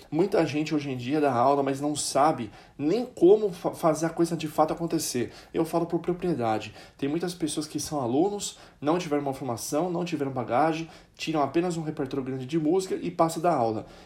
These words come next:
E aí você como vai saber se essa pessoa ela é ideal ou não pra você continuar a aprender? O áudio do podcast fica um pouco longo, mas eu tenho certeza que todas essas dicas que eu estou passando, elas de fato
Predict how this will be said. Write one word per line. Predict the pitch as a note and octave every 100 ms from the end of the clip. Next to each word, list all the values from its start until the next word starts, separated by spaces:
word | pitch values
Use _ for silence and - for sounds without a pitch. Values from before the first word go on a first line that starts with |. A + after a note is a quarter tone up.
| -
E | F3+
aí | E3+
você | E3+ E3+
como | F3 G#3
vai | G3+
saber | F#3 E3+ C#3
se | -
essa | D3
pessoa | - A#2+ - C#3 A2+ - -
ela | A#2+ C3
é | B2+
ideal | B2+ B2 B2+ E3 -
ou | D#3+
não | C3+ B2+
pra | C#3
você | C3+ -
continuar | C#3+ C3+ C3+ C3
a |
aprender? | B2+ C3 A#2 G2+ - - - - _
O | - C3 B2+
áudio | D#3+ G3 F#3+
do | E3+
podcast | E3 C#3+ C3+ C#3 D3 -
fica | - C#3+
um | D3+
pouco | - D3+ E3+
longo, | D3+ D#3 B2+ G#2 - - -
mas | B2+ B2
eu |
tenho | B2+ C#3+
certeza | F3 E3 D3 D3
que | C#3+
todas | - E3+ F3+ F3+
essas | F3 F3 C3+
dicas | B2 D#3+ E3
que | -
eu |
estou | D3+ D3+
passando, | C3+ A#2+ - C#3+ C3+ -
elas | C3 C3+ C3
de | C3+ G#3+
fato | - - D3 C3 -